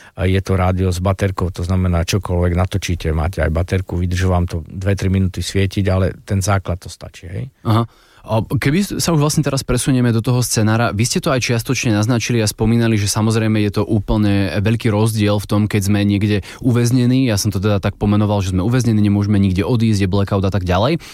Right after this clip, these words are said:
Speaker 2: ale potom vy ste presne spomínali ten, ten prípad, kedy už zvažuje človek, že OK, tak ja tu na asi nemôžem zostať, ja musím niekde ísť. Povedzme, že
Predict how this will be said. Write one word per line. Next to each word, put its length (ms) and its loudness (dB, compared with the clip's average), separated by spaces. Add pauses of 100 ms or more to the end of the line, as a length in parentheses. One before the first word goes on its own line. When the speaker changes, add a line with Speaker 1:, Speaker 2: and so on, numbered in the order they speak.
(200)
Speaker 2:
ale 200 0
potom 300 0
vy 60 0
ste 120 -2
presne 300 -2
spomínali 560 0
ten, 240 2 (320)
ten 120 0
prípad, 380 -2
kedy 300 0
už 180 0 (300)
zvažuje 480 2
človek, 400 0
že 140 2 (100)
OK, 340 0
tak 220 -2
ja 240 2
tu 160 0
na 80 0
asi 240 0
nemôžem 320 2
zostať, 480 -6
ja 160 2
musím 400 2
niekde 400 2
ísť. 400 -2 (960)
Povedzme, 400 2
že 140 0